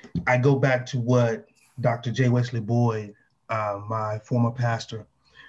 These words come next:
would always say. He said, "If it fizzles at the end, then it was faulty at the start."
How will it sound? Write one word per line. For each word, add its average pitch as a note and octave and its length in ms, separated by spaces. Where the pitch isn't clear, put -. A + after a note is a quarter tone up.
would B2 140
always A2+ 400
say. G2+ 360
He C3+ 100
said, A#2+ 360
"If C3 280
it A#2+ 200
fizzles F3+ 500
at C#3 120
the A#2+ 220
end, F#2+ 480
then C3 140
it A#2+ 80
was - 140
faulty A#2+ 540
at F#2+ 120
the - 60
start." - 380